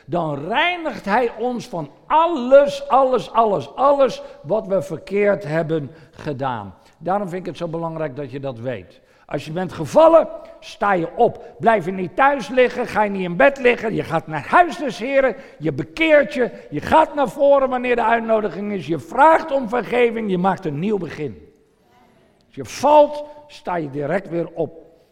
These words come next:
En je laat je niet, eh, je blijft niet op de grond liggen. En ook niet zelf medelijden hebben en zielig doen. En iedereen moet om je heen staan. En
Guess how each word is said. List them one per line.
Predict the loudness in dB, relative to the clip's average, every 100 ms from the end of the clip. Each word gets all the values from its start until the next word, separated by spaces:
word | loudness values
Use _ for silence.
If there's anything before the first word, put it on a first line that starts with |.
| _
En | -10 -6
je | -4
laat | -4 -6
je | -8
niet, | -8 -6 -8 -12 -20 _ _ _
eh, | -6 -4 -4 -8 -18 -12
je | -6
blijft | -2 -2 -2
niet | -4 -6 -8 -20 _
op | -8
de | -6
grond | -6 -4 -4 -6 -12
liggen. | -8 -6 -6 -8
En | -8 -2
ook | -2 -2
niet | -6 -10
zelf | -8 -8 -6 -6
medelijden | -4 -2 0 2 0 0 0
hebben | 2 0 -2
en | -4 -6
zielig | -6 -4 -4 -4 -6
doen. | -6 -6
En | -8 -10
iedereen | -8 -6 -6 -6 -6
moet | -4 -4
om | -2 -2
je | 0
heen | 0 -2 -4
staan. | -10 -4 -2 0 -4
En | -6 -10